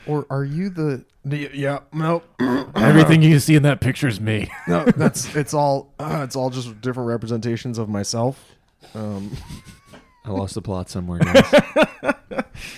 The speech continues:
Speaker 2: Yeah, I don't know if there was a good one there. Anyways.
Speaker 1: Yeah, but, uh, either way, I am, I am excited about the idea of having the top five. Um, I think one of the biggest criticism I have, I had of the games last year is, is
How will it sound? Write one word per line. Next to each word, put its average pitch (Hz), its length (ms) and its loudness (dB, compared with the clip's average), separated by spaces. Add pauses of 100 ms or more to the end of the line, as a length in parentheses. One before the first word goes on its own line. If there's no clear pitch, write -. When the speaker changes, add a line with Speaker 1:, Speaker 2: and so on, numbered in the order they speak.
(300)
Speaker 2:
Yeah, 113 320 2 (240)
I 113 140 -4
don't 101 140 0
know 101 100 2
if 95 80 -2
there 107 140 -2
was 104 120 -2
a 104 60 -2
good 98 180 -6
one 98 180 -6
there. 104 360 -8
Anyways. - 560 -10 (260)
Speaker 1:
Yeah, 104 280 -6
but, 143 280 -4
uh, 160 200 2
either 233 200 -4
way, 214 200 0
I 165 140 -6
am, 185 280 -6
I 156 120 -6
am 185 200 -6
excited 156 540 -4
about 92 340 -8
the 113 140 -4
idea 113 240 -4
of 101 80 -8
having 104 240 -6
the 98 40 -10
top 98 280 -8
five. 95 300 -8 (220)
Um, 98 440 -8 (720)
I 131 100 0
think 190 440 -4 (840)
one 147 200 0
of 180 60 -2
the 160 60 -4
biggest 143 320 -2
criticism 151 480 -4
I 139 60 -4
have, 143 320 -6
I 123 80 -8
had 131 280 -6
of 117 120 -6
the 110 80 -12
games 113 340 -8
last 107 320 -10
year 127 180 -2
is, 101 280 -6
is 101 240 -10